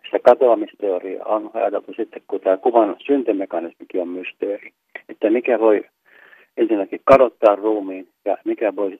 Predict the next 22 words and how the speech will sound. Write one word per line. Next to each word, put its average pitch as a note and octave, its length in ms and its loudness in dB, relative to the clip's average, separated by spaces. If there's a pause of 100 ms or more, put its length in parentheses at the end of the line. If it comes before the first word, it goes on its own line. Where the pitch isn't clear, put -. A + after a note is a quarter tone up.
samalla A2 400 0
synnyttää G2 500 -8
semmoisen G2 500 -6 (320)
kuvan G2+ 380 4 (100)
siihen F#2+ 280 -10
liinaan, G2 420 -6 (280)
joka G2 240 0
ei, G#2 140 0 (100)
tai G2+ 160 2
nykytiede G2 460 -6
pysty - 300 -18 (100)
selittämään. - 560 -10 (840)
Niin - 300 -2
on A2 180 -2 (120)
tehty A#2+ 360 2 (140)
pieniä A#2+ 380 2 (560)
testejä G2 560 0 (500)
tätä G2 320 -4
sen G2 180 -8
laboratoriossa F2+ 840 -6
sille, G2 280 -2
että - 240 -8